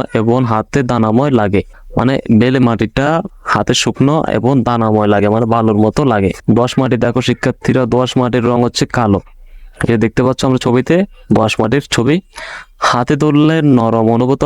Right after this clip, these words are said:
হয় এবং শক-, শুকনো অনুভব হয়। দোআঁশ মাটির কণাগুলো বিভিন্ন আকারের হয়। এবার দেখো শিক্ষার্থীরা, এঁটেল মাটি, এঁটেল মাটি সাধারণত লালচে রঙের হয়, পানির সংস্পর্শে এঁটেল মাটি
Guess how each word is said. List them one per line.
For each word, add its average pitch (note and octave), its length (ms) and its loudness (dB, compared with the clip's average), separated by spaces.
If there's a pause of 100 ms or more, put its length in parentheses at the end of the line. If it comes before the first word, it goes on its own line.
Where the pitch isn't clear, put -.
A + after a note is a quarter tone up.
হয় A#2+ 220 0
এবং G#2+ 120 0 (100)
শক-, A2 200 -2 (280)
শুকনো C3+ 340 0 (120)
অনুভব A2+ 280 2 (140)
হয়। F#2+ 180 -2 (400)
দোআঁশ A#2 260 2
মাটির B2 320 0
কণাগুলো A#2 380 0
বিভিন্ন A#2+ 300 2 (120)
আকারের A#2 340 -2
হয়। F#2+ 140 -2 (880)
এবার A2+ 180 0
দেখো B2 220 0
শিক্ষার্থীরা, C3 420 -2 (120)
এঁটেল A#2+ 220 0 (100)
মাটি, G#2 240 0 (100)
এঁটেল A#2 280 0
মাটি A2+ 280 -2 (120)
সাধারণত B2 440 0 (180)
লালচে A2 340 0
রঙের A2+ 320 0
হয়, C3+ 240 0 (200)
পানির A2 340 0
সংস্পর্শে A#2+ 680 -2 (180)
এঁটেল B2 320 0
মাটি A2 200 -2